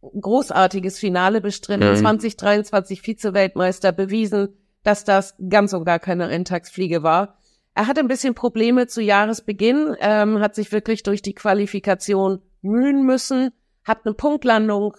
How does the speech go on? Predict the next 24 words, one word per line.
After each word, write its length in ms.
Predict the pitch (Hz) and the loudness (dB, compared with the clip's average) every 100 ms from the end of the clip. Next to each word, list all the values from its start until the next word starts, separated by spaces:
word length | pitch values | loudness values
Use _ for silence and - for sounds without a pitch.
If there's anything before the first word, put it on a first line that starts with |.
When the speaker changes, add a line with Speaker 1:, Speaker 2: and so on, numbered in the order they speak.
| _ | _
Speaker 1:
hinbekommen, 800 | 220 262 277 269 240 233 226 226 - _ _ - | 0 2 2 0 -2 0 0 -2 -8 _ _ -4
ist 260 | 254 - | -4 -4
drin 420 | 240 240 240 240 - | -2 2 2 2 0
und, 360 | - 214 214 - | 0 0 -2 -4
äh, 320 | 208 202 196 | -2 0 0
in 140 | - 202 | 0 2
letzter 380 | 202 202 196 | 2 0 -4
Zeit 300 | 190 202 202 - | -2 -2 -2 0
auch 160 | 185 | -2
wieder 240 | 202 185 185 | -2 0 -2
stark 340 | - 202 208 | -2 -6 -6
zu 120 | - 190 | -10 -8
Form 300 | 208 208 220 | -2 0 0
gekommen. 460 | 202 - 185 196 196 _ _ _ _ | -2 0 0 0 -6 _ _ _ _
Er 120 | 196 | 0
hatte, 160 | 226 233 | 0 2
glaube 220 | 208 196 | 2 2
ich, 100 | 196 | 0
ein 40 | 202 | -4
bisschen 440 | 214 - 190 190 - | -4 -2 -2 -4 -2
technische 440 | 240 254 247 - | -2 0 -2 -4
Probleme 760 | 220 226 185 208 208 208 202 202 | -6 -6 -2 0 2 0 0 -2
und, 500 | - 190 196 202 - | -2 -2 -2 -4 -4
äh, 300 | 190 185 180 | 0 2 0